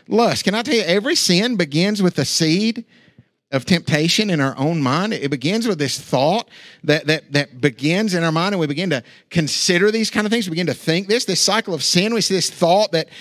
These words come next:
as it's left long enough, it becomes something that we maybe even believe, right? There's this desire that we have or this lust that we have. So sin says, "Hey, I want this." And then,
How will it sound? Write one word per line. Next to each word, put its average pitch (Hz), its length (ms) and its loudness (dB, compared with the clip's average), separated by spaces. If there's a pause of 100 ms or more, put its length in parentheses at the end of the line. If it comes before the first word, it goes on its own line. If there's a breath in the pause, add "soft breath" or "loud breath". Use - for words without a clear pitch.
(160 loud breath)
as 160 120 2
it's 156 160 -4
left 196 240 0
long 180 300 2
enough, 220 280 0
it - 80 -4
becomes 175 360 -2
something 196 380 -2
that 151 120 -2
we 170 240 0 (240 loud breath)
maybe 233 280 2 (160)
even 214 240 -2
believe, 151 600 -2
right? 214 220 0
There's 185 240 -2
this 190 220 -2
desire 165 640 0
that 226 140 0
we 220 120 2
have 240 220 -2
or 202 60 -2
this 156 200 -2
lust 175 420 0
that 254 120 -2
we 233 120 0
have. 277 180 0
So 175 160 -2
sin 214 400 0 (220 loud breath)
says, 208 240 4
"Hey, 202 180 0
I 196 180 4
want 190 580 2
this." 233 360 2
And 175 180 2
then, 220 260 2